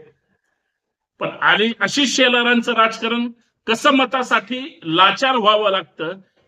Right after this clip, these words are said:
ह्याचं उत्तम उदाहरण त्या व्हिडिओमध्ये आहे. त्याच्यामध्ये ते त्या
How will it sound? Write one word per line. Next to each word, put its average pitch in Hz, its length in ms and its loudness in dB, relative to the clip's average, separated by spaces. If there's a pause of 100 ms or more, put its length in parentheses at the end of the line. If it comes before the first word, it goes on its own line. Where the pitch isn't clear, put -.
ह्याचं 185 220 -2
उत्तम 220 460 -2
उदाहरण 208 440 0
त्या 214 140 0
व्हिडिओमध्ये 185 580 0
आहे. 135 220 -8 (2750)
त्याच्यामध्ये 240 720 2
ते 240 240 2
त्या 226 360 -2